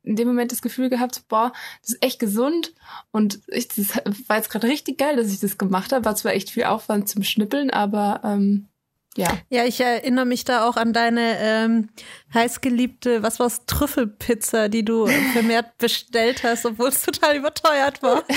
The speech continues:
Speaker 1: Ja, also gutes Essen ist tatsächlich auch so ein Ding, wo ich mir dann, äh, wo ich, wo ich, äh, emotional werden kann. <laughs>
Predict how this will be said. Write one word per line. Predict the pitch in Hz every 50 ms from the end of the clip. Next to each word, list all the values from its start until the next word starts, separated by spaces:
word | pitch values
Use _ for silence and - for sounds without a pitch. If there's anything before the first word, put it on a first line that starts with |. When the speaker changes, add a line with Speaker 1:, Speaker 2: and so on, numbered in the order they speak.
| - 240 233 262 - 269 - -
Speaker 1:
Ja, | 226 208 196 - - 233 - 311 247 294 - - - - - 269 -
also | 233 214 226 247 226
gutes | 240 277 254 262 240 - -
Essen | - 240 254 285 269
ist | 240 -
tatsächlich | - 247 226 - 208 214 214 -
auch | 185 208
so | 208 - 196
ein | 190 180
Ding, | 180 175 185 190 190
wo | 196 185
ich | 196 190 - 240 - - - - - - - - - -
mir | - 208 196 196 185
dann, | 196 190 190 180 - -
äh, | - - 180 185 190
wo | 196 190
ich, | 190 196 -
wo | -
ich, | 196 190 185 - - - - - -
äh, | 220 208 220 -
emotional | - 214 208 202 202 - - 196 185 185 185 196
werden | - 190 190 196 180
kann. | - - 185 190 190
<laughs> | 214